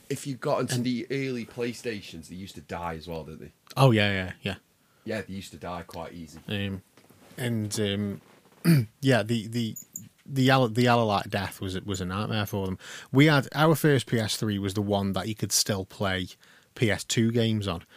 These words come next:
Speaker 2: Um, the, there was only one model, right? So you could play P S one games on,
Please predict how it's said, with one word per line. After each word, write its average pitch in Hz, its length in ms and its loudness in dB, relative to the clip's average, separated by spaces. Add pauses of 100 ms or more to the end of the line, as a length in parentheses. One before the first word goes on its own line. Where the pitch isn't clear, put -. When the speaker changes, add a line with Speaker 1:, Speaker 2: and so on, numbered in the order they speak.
(360)
Speaker 2:
Um, 92 480 2
the, 120 340 -2
there 127 120 2
was 120 120 4
only 143 240 6
one 127 320 4
model, 123 320 2 (260)
right? 90 300 -6
So - 140 2
you 131 100 2
could 135 160 -2
play 196 220 2
P 202 180 2
S 160 180 -2
one 165 360 4
games 90 540 -4 (340)
on, 107 400 2